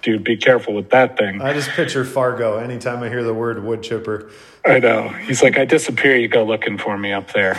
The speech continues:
Speaker 1: okay?" <laughs>
Speaker 2: That cabin is so awesome.
Speaker 1: Yeah, it is, man. I
Speaker 2: Oh,
Speaker 1: mean,
Speaker 2: man.
Speaker 1: super, super lucky to have that in the family.
Speaker 2: Yeah.
Speaker 1: And it's away from everything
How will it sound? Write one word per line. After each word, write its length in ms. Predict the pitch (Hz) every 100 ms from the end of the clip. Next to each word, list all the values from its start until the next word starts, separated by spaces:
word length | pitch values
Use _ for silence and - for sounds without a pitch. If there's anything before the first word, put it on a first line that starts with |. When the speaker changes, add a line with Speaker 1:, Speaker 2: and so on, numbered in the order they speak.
| - 110
Speaker 1:
okay?" 380 | 101 - 107 107 415 - - - - - - - - - -
<laughs> 100 | 269 - - - - - _
Speaker 2:
That 200 | 139 180
cabin 400 | 165 147 156 156
is 180 | 127 110
so 420 | - - 131 135
awesome. 580 | 123 110 120 135 135 131 - - _ _ _ _ _ - -
Speaker 1:
Yeah, 300 | 127 123 107
it 80 | 107
is, 220 | 101 -
man. 280 | 104 104 107
I 160 | - 110
Speaker 2:
Oh, 20 |
Speaker 1:
mean, 260 | 110 101 101
Speaker 2:
man. 320 | 113 107 101
Speaker 1:
super, 680 | 95 - 117 110 104 101 98 - - _ _
super 360 | - - 117 110
lucky 280 | 104 92 95
to 60 |
have 180 | - 92
that 120 | 98
in 60 | 92
the 80 | 107
family. 460 | - 92 98 107 107
Speaker 2:
Yeah. 240 | 120 113
Speaker 1:
And 260 | 107 107 98
it's 680 | 104 98 - - - -
away 260 | 117 113 110
from 200 | - 117
everything 480 | 120 127 - 101